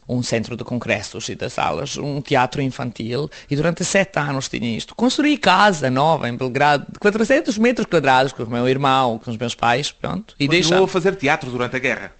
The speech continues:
Speaker 1: Todo o tempo fiz teatros. Inclusive, quando começou o bombardeamento em Belgrado, eu não tinha dinheiro para vir para Portugal, porque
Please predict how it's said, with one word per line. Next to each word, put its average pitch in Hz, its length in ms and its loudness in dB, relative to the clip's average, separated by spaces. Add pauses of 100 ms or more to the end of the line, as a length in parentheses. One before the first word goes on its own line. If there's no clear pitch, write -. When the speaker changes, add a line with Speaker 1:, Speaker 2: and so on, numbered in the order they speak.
Speaker 1:
Todo 151 160 2
o 175 60 0
tempo 131 420 0
fiz 131 260 -2
teatros. - 540 -6
Inclusive, 269 640 6
quando 220 200 4
começou 220 360 4
o - 20 6
bombardeamento 196 840 4
em 131 80 -2
Belgrado, 135 440 2
eu 147 100 4
não 180 100 4
tinha 214 380 2
dinheiro 156 800 2
para 147 160 4
vir 165 200 2
para 147 180 0
Portugal, 123 600 -2
porque 190 600 0